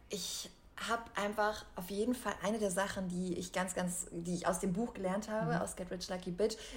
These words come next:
Speaker 1: ist, dass man sich einmal seine Money Stories anschaut.
Speaker 2: Oh,
Speaker 1: Also was für,
Speaker 2: ja.
Speaker 1: wie, wie komme ich denn überhaupt darauf? Ne? Welche, welche Geschichten über Geld erzähle ich mir? Welche Erinnerungen habe ich?
Speaker 2: Erklär einmal bitte ganz genau, was ist eine Money Story?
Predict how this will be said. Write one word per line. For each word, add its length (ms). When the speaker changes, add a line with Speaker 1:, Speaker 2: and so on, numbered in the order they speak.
Speaker 1:
ist, 200
dass 140
man 140
sich 220
einmal 380
seine 340
Money 320
Stories 600
anschaut. 600
Speaker 2:
Oh, 40
Speaker 1:
Also 340
was 160
für, 140
Speaker 2:
ja. 340
Speaker 1:
wie, 180
wie 140
komme 320
ich 160
denn 240
überhaupt 720
darauf? 500
Ne? 280
Welche, 280
welche 180
Geschichten 600
über 240
Geld 280
erzähle 420
ich 140
mir? 200
Welche 240
Erinnerungen 840
habe 260
ich? 220
Speaker 2:
Erklär 340
einmal 240
bitte 200
ganz 220
genau, 360
was 240
ist 180
eine 240
Money 400
Story? 680